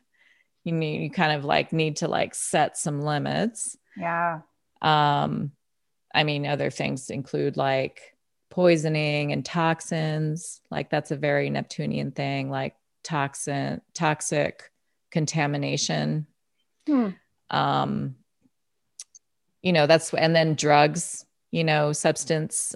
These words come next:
Speaker 1: mind altering substance, and kind of, like, you know, so drugs have a toxic side of them, right?
Speaker 2: Mm-hmm.
Speaker 1: Um, but then there's, they're also, like, affecting your consciousness, and Neptune is very
Speaker 2: Yeah.
Speaker 1: interested in connecting, you know, making that first contact with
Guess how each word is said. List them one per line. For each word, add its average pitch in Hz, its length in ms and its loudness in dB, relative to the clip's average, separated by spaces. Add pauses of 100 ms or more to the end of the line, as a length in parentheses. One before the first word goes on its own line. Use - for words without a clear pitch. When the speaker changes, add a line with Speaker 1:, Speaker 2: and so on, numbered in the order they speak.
(140)
Speaker 1:
mind 147 300 2
altering 147 420 2
substance, 147 580 -4
and 147 160 -6
kind 147 180 -2
of, 143 120 -4
like, 139 340 -2
you 165 100 -6
know, 147 200 -2 (100)
so - 180 -2
drugs 151 360 2
have 139 180 0
a 135 60 0
toxic 156 500 0
side 156 320 0
of 156 120 -2
them, 156 280 -2
right? 156 380 -2 (200)
Speaker 2:
Mm-hmm. 220 360 -2 (480)
Speaker 1:
Um, 147 320 2
but 147 160 0
then 151 160 2
there's, 143 220 0
they're 139 220 4
also, 139 300 2
like, 135 220 -2
affecting 139 540 -6
your 131 400 -6
consciousness, 139 1000 -4
and 135 220 -6
Neptune 135 400 -6
is 135 160 -8
very 131 640 -4
Speaker 2:
Yeah. 170 240 -8 (720)
Speaker 1:
interested 151 400 -2
in 135 140 -2
connecting, 139 760 -2
you 139 80 -4
know, 139 80 -2
making 139 320 -2
that 131 160 -4
first - 340 -6
contact 143 720 -4
with 143 320 -8